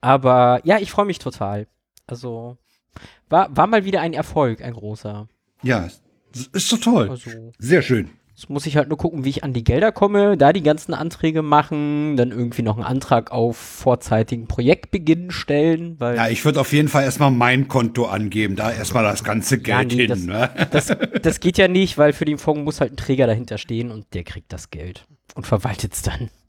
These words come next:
Speaker 1: Das
Speaker 2: Okay.
Speaker 1: geht leider nicht auf mein Konto. Aber ja, zumindest werden wir jetzt vom, ich glaub, Familienministerium gefördert.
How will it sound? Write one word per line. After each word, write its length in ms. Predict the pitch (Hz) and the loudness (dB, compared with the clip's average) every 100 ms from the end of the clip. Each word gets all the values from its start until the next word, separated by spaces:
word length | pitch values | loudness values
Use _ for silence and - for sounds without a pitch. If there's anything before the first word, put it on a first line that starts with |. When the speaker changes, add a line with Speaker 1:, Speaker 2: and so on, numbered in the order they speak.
| _ _ _ 185 - - - | _ _ _ -12 -12 -14 -8
Speaker 1:
Das 260 | 143 151 - | -4 -4 -2
Speaker 2:
Okay. 160 | 131 123 | 0 2
Speaker 1:
geht 60 | |
leider 240 | 117 123 120 | 6 4 4
nicht 200 | 120 - | 0 -4
auf 180 | - | -6
mein 260 | 104 98 107 | -6 -6 -6
Konto. 640 | - 98 98 - 92 95 101 _ _ _ - - - _ | -10 -12 -12 -14 -14 -14 -16 _ _ _ -20 -20 -20 _
Aber 140 | - 190 | 2 6
ja, 160 | 180 | 6
zumindest 500 | 147 - 135 196 - | 4 4 4 4 2
werden 200 | 165 165 | 2 4
wir 80 | 170 | 4
jetzt 300 | 156 160 - | 2 2 -2
vom, 1000 | - - 151 156 151 151 151 147 147 143 - _ _ _ | -6 0 0 0 -4 -4 -4 -2 -4 -6 -16 _ _ _
ich 80 | - | -6
glaub, 140 | - - | -4 0
Familienministerium 920 | 160 165 151 117 113 - 110 110 107 | 0 4 4 4 0 0 0 0 0
gefördert. 580 | 104 - 107 104 - | -4 -2 -2 -4 -6